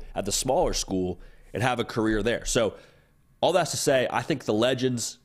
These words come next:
of college football at schools like a West Virginia, like a Oklahoma State, like a Baylor, there's no reason why we're naming just Big twelve schools there. It's kind of the, the way that this whole segment worked out.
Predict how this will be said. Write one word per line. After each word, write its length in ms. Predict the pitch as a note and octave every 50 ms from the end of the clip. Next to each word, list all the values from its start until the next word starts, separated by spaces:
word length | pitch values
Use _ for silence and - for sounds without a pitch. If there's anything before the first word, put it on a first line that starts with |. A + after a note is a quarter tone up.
| _ _ -
of 120 | - -
college 360 | - C#3 C3 A#2+ A2 G2 -
football 760 | - - D3+ D#3 - - D2+ G2 F2+ D#2 D#2+ F2+ - - _ _ _ _ _ _ _ _ _ _ _ _ _
at 160 | - A2 E2+ -
schools 360 | - - C3+ C3 A#2+ G#2+ G#2
like 180 | A#2+ B2+ -
a 40 | B2
West 260 | A2 A#2 A#2 A2+ -
Virginia, 420 | - G2+ G2 G2 D3 D#3+ C#3+ B2+ A2+
like 180 | A2 G#2+ -
a 40 | G2+
Oklahoma 340 | G2+ G2 - G#2+ G2 F#2+ F#2
State, 280 | - - D3 D3 A#2 D#2
like 220 | G#2 C3+ - -
a 40 | A#2+
Baylor, 420 | G#2 G#2+ G#2+ G2+ G2+ G2+ G2 - - - _ _ _ _ _ _ _ _ _ _ _ _ _ _ _ - - -
there's 160 | G2 F#2+ F#2+
no 80 | A2 A2
reason 280 | G#2 A2 A2 G#2 G#2+
why 80 | G2+ G2+
we're 80 | G#2
naming 240 | G2+ G2 G2+ G2 F#2
just 180 | F#2 G2+ - -
Big 140 | G2+ F#2 -
twelve 220 | A#2+ A2 G2 -
schools 240 | - F2+ E2+ E2+ D#2+
there. 120 | E2+ E2
It's 80 | F2+ -
kind 140 | - G2+ F#2
of 80 | F2
the, 80 | F2 D#2+
the 100 | - F#2
way 180 | F#2 F#2 F#2
that 100 | E2+ D2+
this 140 | F2+ F2+ -
whole 320 | - G2+ F2 E2+ E2 - - - _ - - - - - - - - _ _ _ _ _ _ - -
segment 400 | - - D#3+ C#3 G#2 G2+ - C#2+
worked 240 | E2 - - -
out. 240 | E2+ F2 F2+ - -